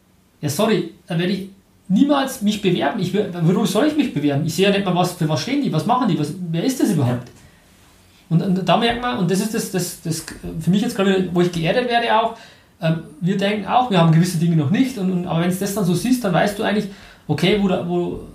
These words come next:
Speaker 1: noch andere stehen, wo ich mir
Speaker 2: Mhm.
Speaker 1: denk, Wahnsinn, ähm, was für uns Standard ist, was für uns normal ist, ist für andere überhaupt keine Selbstverständlichkeit.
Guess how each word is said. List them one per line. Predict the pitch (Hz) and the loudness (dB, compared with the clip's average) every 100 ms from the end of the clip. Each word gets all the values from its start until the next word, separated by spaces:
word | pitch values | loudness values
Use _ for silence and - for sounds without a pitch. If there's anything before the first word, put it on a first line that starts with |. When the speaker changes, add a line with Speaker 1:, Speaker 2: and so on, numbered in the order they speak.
| - 180 | -18 -6
Speaker 1:
noch | 165 156 | 0 0
andere | 233 302 220 | 2 2 0
stehen, | - 151 147 151 | -2 0 0 2
wo | |
ich | 160 | 4
mir | 151 | 4
Speaker 2:
Mhm. | |
Speaker 1:
denk, | 160 175 180 160 | 2 -2 -6 0
Wahnsinn, | 175 214 233 220 | 0 0 -2 -2
ähm, | 185 190 185 - - _ _ - - | 0 2 0 -2 -14 _ _ -18 -2
was | 160 - | -2 0
für | 202 | 0
uns | 214 | 2
Standard | - 180 220 220 | 0 -2 0 0
ist, | 180 | -2
was | 175 170 | -2 -2
für | 185 | 0
uns | 185 | 0
normal | 160 147 156 233 | 2 2 0 0
ist, | - - - - | -4 -10 -20 -16
ist | - | -10
für | 165 | -4
andere | 160 196 190 | -2 0 2
überhaupt | 170 160 - | 2 2 0
keine | 190 | -2
Selbstverständlichkeit. | 185 180 - 160 180 220 226 214 208 | 0 -2 -2 -4 -2 -2 -2 0 0